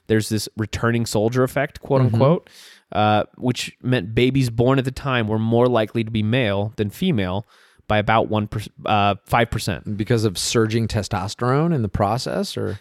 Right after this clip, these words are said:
Speaker 1: Well, when you get into the mechanism, they don't really know. This is just an effect they, they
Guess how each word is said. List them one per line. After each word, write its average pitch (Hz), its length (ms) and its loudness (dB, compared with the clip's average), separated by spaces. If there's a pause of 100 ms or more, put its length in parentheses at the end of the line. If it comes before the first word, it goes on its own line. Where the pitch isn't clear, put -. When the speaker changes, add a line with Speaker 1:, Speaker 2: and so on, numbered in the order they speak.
Speaker 1:
Well, 160 560 2 (140)
when 147 180 2
you 151 40 2
get 185 120 2
into 208 140 2
the 151 80 4
mechanism, 127 920 2
they 120 120 2
don't 127 180 2
really 135 220 4
know. 135 460 0
This 104 140 -2
is 123 100 0
just 123 160 0
an 123 100 -2
effect 113 320 -4
they, 101 480 0
they 104 360 -2